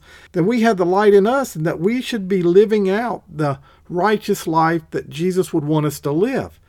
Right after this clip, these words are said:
Again, this is pointing at Gnosticism that was teaching you can live however you want to as long as your spiritual life is okay. The flesh can do what it wants,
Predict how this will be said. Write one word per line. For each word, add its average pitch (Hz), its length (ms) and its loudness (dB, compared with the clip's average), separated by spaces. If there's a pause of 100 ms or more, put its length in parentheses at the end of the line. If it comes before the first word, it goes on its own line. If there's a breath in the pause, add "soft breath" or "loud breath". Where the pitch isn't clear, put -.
(260 soft breath)
Again, 214 380 0
this 180 220 0
is 175 140 -2
pointing 185 420 0
at 165 120 -4
Gnosticism 180 680 0
that 156 140 -2
was 139 120 -4
teaching 190 340 -4
you 196 120 -2
can 208 100 4
live 208 220 6
however 202 260 0
you 160 160 -2
want 240 360 -2
to 165 180 2
as 151 80 -2
long 185 220 -2
as 160 60 -4
your 147 80 -4
spiritual 285 640 -4
life 147 260 -2
is 147 120 -4
okay. 156 440 -2 (360 loud breath)
The 170 80 -2
flesh 220 460 2
can 160 160 0
do 165 140 6
what 156 100 4
it 135 100 2
wants, 175 440 -2